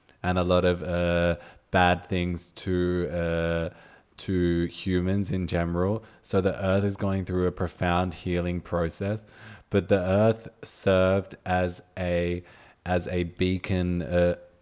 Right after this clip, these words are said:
and as an example of love in this galaxy. Of, uh, and it was almost like the earth is l-, really the same as story of Jesus, where, or Yeshua, where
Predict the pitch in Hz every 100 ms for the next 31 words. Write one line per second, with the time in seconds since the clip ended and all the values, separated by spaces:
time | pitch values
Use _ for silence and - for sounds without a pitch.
0 | _ _ 92 92 92 90 92 85 92 92
1 | 90 87 90 80 90 87 87 87 85 85
2 | - 90 90 85 - 85 82 85 - -
3 | 90 98 - _ _ _ _ _ _ _
4 | _ - 95 90 98 90 87 85 - -
5 | - - - 98 95 95 - - _ 101
6 | 101 101 101 107 107 107 104 - 101 95
7 | 95 - - - _ - 104 101 110 110
8 | 101 92 85 92 _ _ 104 104 104 101
9 | 87 - 98 95 90 85 - 95 92 90
10 | 87 85 92 92 92 85 82 - 87 87
11 | 85 80 - - 87 90 92 90 - 87
12 | 82 82 85 85 85